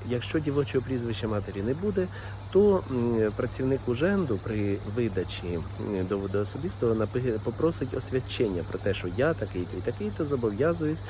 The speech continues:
узупевнити свій акт уродження, е, о,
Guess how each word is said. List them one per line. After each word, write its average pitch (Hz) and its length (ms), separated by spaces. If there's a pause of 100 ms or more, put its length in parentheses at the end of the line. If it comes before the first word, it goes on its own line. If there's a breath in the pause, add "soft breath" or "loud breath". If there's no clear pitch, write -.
(300 loud breath)
узупевнити 135 760
свій 104 240
акт 95 220
уродження, 156 540 (540 loud breath)
е, 113 120 (260)
о, 170 220